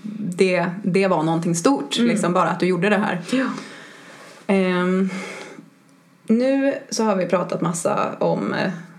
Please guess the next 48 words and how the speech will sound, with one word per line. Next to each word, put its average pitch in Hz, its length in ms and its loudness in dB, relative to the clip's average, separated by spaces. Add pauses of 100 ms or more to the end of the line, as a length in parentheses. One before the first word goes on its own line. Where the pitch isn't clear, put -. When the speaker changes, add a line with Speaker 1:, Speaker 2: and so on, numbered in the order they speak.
(100)
Speaker 1:
varför 180 520 0
man 165 120 -2
ska 180 100 -2
vara 175 80 2
sårbar, 180 460 0 (120)
men 180 460 0 (600)
hur, 220 680 0
vi, 220 160 2
vi 220 200 0
tänkte 233 260 0
att 226 40 -2
vi 226 40 0
skulle 247 180 0
ge 247 60 2
lite 262 200 2
tips - 480 0
<laughs> 247 100 2
Speaker 2:
Mm. 214 580 2
Speaker 1:
på 247 60 8
hur 269 180 4
man 262 220 4
kan 233 200 4
öva 247 400 4
på 339 120 2
det 262 80 4
här. 220 320 0 (380)
Eh, 175 380 0
för 196 120 4
att 202 320 -2 (360)
liksom 202 380 2
bara, 185 280 2 (100)
okej, 254 460 0
då 226 180 2
vet 208 240 2
jag, 214 100 2
sårbarhet 214 360 2
är 202 40 2
något 202 140 0
bra, 185 280 0
men 196 200 2
hur 202 200 0
tar 196 140 0
jag 180 100 0
mig 165 100 -2
vidare 165 220 0
härifrån? - 380 -2 (200)
Speaker 2:
Ja, 190 400 2
precis. - 500 -2